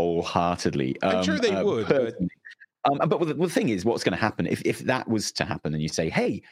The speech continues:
Speaker 1: here's a version of Burning Crusade, but n-, it's not Burning Crusade, it's WoW Classic, but it's Burning Crusade." So we're basically just
Speaker 2: <laughs>
Speaker 1: pasting the, the content of Burning Crusade on top of WoW Classic, but
Speaker 2: Mm-hmm.
Speaker 1: without any of the balancing or system changes. And hey,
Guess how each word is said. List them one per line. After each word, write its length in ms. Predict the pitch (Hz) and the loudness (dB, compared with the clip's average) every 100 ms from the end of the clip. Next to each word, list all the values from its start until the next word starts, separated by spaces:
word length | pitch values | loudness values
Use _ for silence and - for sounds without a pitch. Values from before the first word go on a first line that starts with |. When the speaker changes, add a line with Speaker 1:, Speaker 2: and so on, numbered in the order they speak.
| _ - | _ -2
Speaker 1:
here's 200 | 165 156 | 0 0
a 20 | |
version 380 | 107 101 101 120 | 0 0 0 -2
of 160 | 113 - | -4 -2
Burning 280 | 92 101 113 | 0 0 0
Crusade, 600 | 139 - 190 151 113 101 | 0 0 0 0 -2 0
but 480 | 170 139 - - - - _ 113 | 0 0 -2 -6 -8 -12 _ -2
n-, 160 | 117 131 | 0 -2
it's 180 | 131 | 0
not 260 | 135 160 - | 0 0 2
Burning 260 | 170 170 165 | 0 2 -2
Crusade, 460 | 156 - 170 135 | -2 0 0 0
it's 120 | - | -2
WoW 260 | 117 151 151 | -2 0 0
Classic, 600 | - 180 - 117 - - - - | 2 0 0 -2 -2 -10 -18 -12
but 260 | 98 120 117 | -2 2 2
it's 320 | 117 - - - _ _ _ _ - - | 0 -4 -6 -10 _ _ _ _ -6 0
Burning 280 | 135 143 131 | 0 0 0
Crusade." 460 | 127 120 139 95 | 0 2 0 0
So 80 | 117 | 0
we're 80 | 107 | 0
basically 380 | 131 147 - - | 0 -2 -4 -4
just 220 | - - _ | -4 -6 _
Speaker 2:
<laughs> 100 | - | -4
Speaker 1:
pasting 480 | 143 143 - 127 113 | -2 0 0 0 0
the, 120 | 110 | -2
the 160 | - | -4
content 440 | 101 180 202 151 110 | 0 0 2 0 0
of 160 | 98 | -2
Burning 220 | 104 92 - | 0 0 -2
Crusade 340 | 95 87 87 | -2 0 0
on 80 | 90 | 0
top 200 | 131 123 | -2 0
of 100 | 98 | 0
WoW 160 | 92 92 | 0 0
Classic, 420 | 110 110 95 - - - | -2 -2 -4 -6 -6 0
but 80 | 117 | 2
Speaker 2:
Mm-hmm. 80 | 113 | 2
Speaker 1:
without 340 | 120 113 104 | 0 0 0
any 140 | 104 | 0
of 140 | 104 92 | -2 0
the 180 | 101 87 | -2 0
balancing 680 | 98 101 101 - 95 95 95 - - | 0 0 -2 -2 0 0 -2 -4 -6
or 160 | 87 90 | -2 0
system 400 | - 107 98 95 | 0 0 0 0
changes. 420 | 98 98 98 - | 2 2 0 0
And 100 | 120 | 0
hey, 300 | - 208 | 2 2